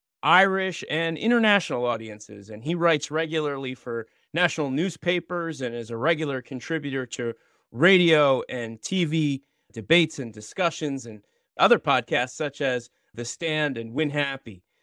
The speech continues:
Jim, it's really a pleasure to have you here on The Presumption of Innocence. We've gone international, as they say,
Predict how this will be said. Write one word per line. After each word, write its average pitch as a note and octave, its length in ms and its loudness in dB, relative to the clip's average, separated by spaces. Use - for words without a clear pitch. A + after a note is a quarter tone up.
Jim, F3+ 440 2
it's D#3+ 200 -4
really E3 340 0
a A#2+ 60 -4
pleasure D#3 460 -2
to B2+ 100 -2
have C3+ 280 -4
you A#2+ 80 -10
here C3 480 -4
on C3 160 -6
The C#3+ 60 -6
Presumption B2+ 580 -4
of A2 120 -8
Innocence. C3 600 -6
We've C#3+ 220 2
gone G#3+ 320 10
international, D#3+ 960 2
as A#2 220 -2
they A#2+ 160 -4
say, A#2+ 500 -4